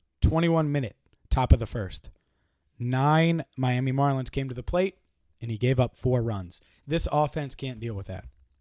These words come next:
They're just not good enough. They can't deal with being down four nothing early.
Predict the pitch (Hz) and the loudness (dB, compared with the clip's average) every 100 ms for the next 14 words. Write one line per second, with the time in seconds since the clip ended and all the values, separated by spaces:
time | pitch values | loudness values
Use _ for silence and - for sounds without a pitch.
0 | _ _ _ - 104 110 110 101 92 90 | _ _ _ -12 -10 -8 -8 -10 -10 -16
1 | 82 78 _ _ _ - 131 139 143 120 | -16 -18 _ _ _ -8 -6 -4 -6 -8
2 | 123 120 110 _ _ - 107 - 113 107 | -8 -8 -10 _ _ -12 -2 0 0 -4
3 | 107 110 - - 110 101 95 113 101 101 | -4 -4 -10 -2 -2 0 -4 -8 -8 -10
4 | 85 80 | -10 -12